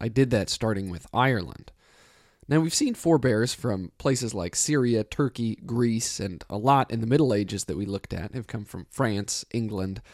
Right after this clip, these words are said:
Ireland, Germany, or Italy. But this episode, I'm really excited that we're gonna be going far away from Europe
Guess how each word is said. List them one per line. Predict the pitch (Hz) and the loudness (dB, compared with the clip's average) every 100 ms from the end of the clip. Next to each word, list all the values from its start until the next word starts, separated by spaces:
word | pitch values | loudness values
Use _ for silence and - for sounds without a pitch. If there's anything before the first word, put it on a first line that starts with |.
| - _ - | -20 _ -2
Ireland, | 113 117 104 104 101 101 | 2 2 2 0 -2 -4
Germany, | 101 117 120 110 92 | -2 -2 -2 -2 -4
or | 85 76 151 | -6 -4 -2
Italy. | 160 76 50 113 - _ _ _ _ _ | -2 -4 -8 -14 -16 _ _ _ _ _
But | - | -2
this | 277 285 | 2 4
episode, | 180 - 165 | 2 2 2
I'm | 135 123 | 2 2
really | 127 170 196 | 4 4 6
excited | 151 - 135 120 113 | 4 2 2 2 0
that | 117 113 _ _ | -2 -8 _ _
we're | 143 | -2
gonna | 220 | 0
be | 180 | 2
going | 143 127 | 0 0
far | - 131 123 113 | -2 2 4 4
away | 110 104 | 2 0
from | - 104 | -2 -6
Europe | 101 101 80 - | -2 -2 -4 -10